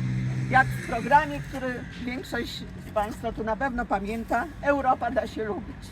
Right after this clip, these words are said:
Unia to najlepsza umowa, jaką Polska podpisała. Dobrze, żeby trwała jak najdłużej.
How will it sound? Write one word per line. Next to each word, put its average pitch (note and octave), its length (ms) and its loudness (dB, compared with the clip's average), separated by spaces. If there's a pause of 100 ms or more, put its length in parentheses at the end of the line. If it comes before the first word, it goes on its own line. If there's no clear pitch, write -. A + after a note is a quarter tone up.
(1040)
Unia C#4 460 2 (240)
to B3+ 120 2
najlepsza B3 500 4
umowa, D4+ 420 4
jaką G#3 280 4
Polska B3 560 2 (180)
podpisała. G#3+ 600 -4 (400)
Dobrze, C4+ 500 2
żeby A3 240 -2
trwała G3+ 520 4 (160)
jak G3 200 2
najdłużej. F3 520 -8